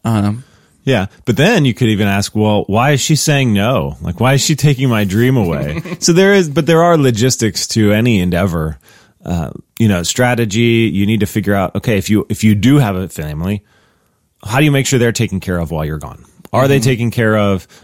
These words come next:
Speaker 2: um, financially? Can, can you afford it? Is the thing that you're doing, is it just a bucket list thing, or is it some new career? And maybe there is gonna be a time where, yes, you do need to struggle
Speaker 1: Mm-hmm.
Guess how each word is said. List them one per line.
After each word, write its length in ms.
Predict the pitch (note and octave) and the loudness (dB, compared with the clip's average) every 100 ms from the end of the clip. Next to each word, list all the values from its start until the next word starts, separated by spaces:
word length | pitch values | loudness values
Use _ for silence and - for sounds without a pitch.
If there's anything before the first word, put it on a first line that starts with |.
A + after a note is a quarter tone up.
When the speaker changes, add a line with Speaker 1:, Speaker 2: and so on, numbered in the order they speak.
| - | -8
Speaker 2:
um, 260 | F#2 F2 F2 | -4 -4 -4
financially? 720 | - A2+ G2+ G#2 - A2 A2 | -2 0 0 0 0 2 0
Can, 280 | - G#2+ G#2 | 0 -2 -2
can 220 | - G#2+ | -2 0
you 100 | G#2 | 2
afford 400 | F#2+ - F#2 G2+ | 0 -2 0 2
it? 240 | G2+ G2+ - - - | 2 0 -6 -20 -6
Is 240 | A2 A2 E2+ | 0 0 2
the 100 | G#2+ | -2
thing 240 | - B2+ | 0 0
that 120 | B2+ | 2
you're 120 | A2+ A2 | 2 2
doing, 480 | G2+ G2+ G#2+ G#2+ G#2 | 2 2 2 2 0
is 200 | G2 F#2+ | 0 0
it 100 | F2 | 0
just 260 | G#2 - | -2 -2
a 140 | F2+ F#2 | -2 -2
bucket 340 | A2 A#2+ A2+ | -2 0 0
list 220 | B2 B2 | 0 0
thing, 320 | B2+ B2+ B2+ | 0 0 0
or 160 | F2 G#2+ | 0 0
is 140 | A#2 | 2
it 120 | A2 - | 0 -2
some 380 | - A2+ A#2 | 0 0 2
new 400 | G#2+ G#2 A#2+ A#2+ | 2 4 4 2
career? 480 | - - G#2 C#3 C3+ | 0 -2 -2 0 0
And 140 | E2+ F#2 | 0 0
maybe 240 | G2 A2+ | 2 2
there 180 | A2 G#2+ | 2 2
is 220 | A#2 B2 | 0 0
gonna 180 | A#2 F#2+ | 0 0
be 160 | F#2+ | 0
a 60 | F#2+ | 0
time 320 | - G2 G2 | 0 0 0
where, 280 | F#2 F#2+ F#2+ - _ | 0 0 -2 -6 _
yes, 340 | - A#2 A#2+ A2+ | -2 0 0 0
you 120 | A2+ | 2
do 120 | A2 | 2
need 160 | B2+ D#3 | 2 0
to 60 | |
struggle 500 | - - D2 C2 B1 _ _ _ - | -2 -4 -6 -6 -12 _ _ _ -12
Speaker 1:
Mm-hmm. 380 | A#2+ A#2 A2 | -8 -6 -6